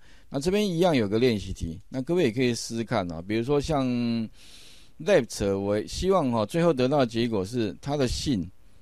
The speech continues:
再加上了他的称谓。称谓的话呢，是由性别而来的。诶，所以哦，如果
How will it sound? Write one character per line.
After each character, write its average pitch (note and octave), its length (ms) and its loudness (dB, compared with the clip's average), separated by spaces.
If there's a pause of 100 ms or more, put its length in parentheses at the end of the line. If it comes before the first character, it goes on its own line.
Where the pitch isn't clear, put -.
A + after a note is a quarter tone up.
(120)
再 D3+ 160 2
加 B2+ 180 4
上 B2+ 160 2
了 A2 200 0
他 A#2+ 180 -2
的 G#2 80 0
称 A2 320 -2
谓。 F2+ 180 0 (640)
称 G3 280 -4
谓 G#3 180 4
的 C3 140 4
话 C#3 160 2
呢， A2+ 160 0
是 B2+ 200 -2
由 G2+ 280 0
性 A#2+ 340 -2
别 F2+ 160 -2
而 F#2 140 2
来 D#2+ 200 -6
的。 E2 140 -10
诶， D3 160 -6
所 E3+ 180 -6
以 D3+ 140 2
哦， A#2+ 160 4
如 C3+ 100 0
果 B2+ 300 2